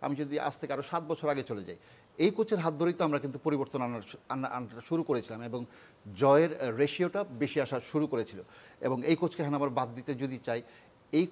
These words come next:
কোচের ফর্মুলা অনুযায়ী, প্ল্যান অনুযায়ী সে কিন্তু তার জায়গাতে সাকসেস। Because of এই টুর্নামেন্টে তার প্রথম লক্ষ্য ছিল আমরা সুপার এইটে যাব, সে তো সাকসেস তার জায়গায়, তাকে আপনি কীভাবে বাদ দিতে, বাদ দিবেন? আর দ্বিতীয়ত, আহ,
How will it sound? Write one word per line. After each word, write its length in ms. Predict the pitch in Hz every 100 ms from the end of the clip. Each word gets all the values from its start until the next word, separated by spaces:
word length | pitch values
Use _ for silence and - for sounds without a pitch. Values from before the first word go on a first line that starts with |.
| -
কোচের 360 | 165 - 180 180 - - - -
ফর্মুলা 580 | - 151 151 147 160
অনুযায়ী, 320 | 147 143 120 139
প্ল্যান 360 | - 135 147
অনুযায়ী 360 | 147 147 120 131 - -
সে 200 | - -
কিন্তু 260 | 170 190 190
তার 160 | - 151
জায়গাতে 300 | 175 165 175
সাকসেস। 400 | - 190 156 113
Because 260 | 127 175 175
of 100 | 196 - - -
এই 120 | 160
টুর্নামেন্টে 500 | 151 160 165 175 175
তার 220 | 190 156 143
প্রথম 240 | 147 151 165
লক্ষ্য 220 | 160 175
ছিল 160 | - 180
আমরা 120 | 151
সুপার 260 | 156 139
এইটে 180 | 127 120
যাব, 140 | 104 - - -
সে 120 | 214
তো 120 | 220
সাকসেস 400 | - 226 170 -
তার 160 | 151 131
জায়গায়, 240 | 107 82 - - - -
তাকে 160 | 151 165
আপনি 140 | 175
কীভাবে 320 | 196 214 190
বাদ 180 | 143 113
দিতে, 180 | 107 87 -
বাদ 240 | 110 123 101
দিবেন? 200 | 92 90 - -
আর 80 | 101
দ্বিতীয়ত, 520 | 101 123 151 185 180
আহ, 680 | 190 196 - - - - 107